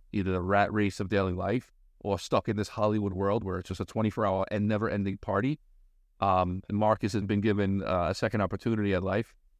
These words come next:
to really focus on what's important. And, um, he's doing great things, which really, you know, that's what really brought us together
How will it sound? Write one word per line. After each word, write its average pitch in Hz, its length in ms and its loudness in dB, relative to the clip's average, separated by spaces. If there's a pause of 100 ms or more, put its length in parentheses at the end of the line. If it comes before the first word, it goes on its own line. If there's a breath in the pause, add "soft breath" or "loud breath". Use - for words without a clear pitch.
(120)
to - 100 -4
really 101 240 2
focus 107 400 -2
on 98 160 0
what's 101 180 -2
important. 98 480 -4 (160)
And, 95 360 0
um, 98 480 0
he's 101 180 0
doing 117 260 0
great 120 220 -2
things, 120 240 -6
which 90 200 -6
really, 98 240 0
you 101 140 0
know, 87 200 -2
that's 110 200 2
what 117 80 -4
really 110 200 2
brought 101 220 4
us 104 120 0
together 92 400 -2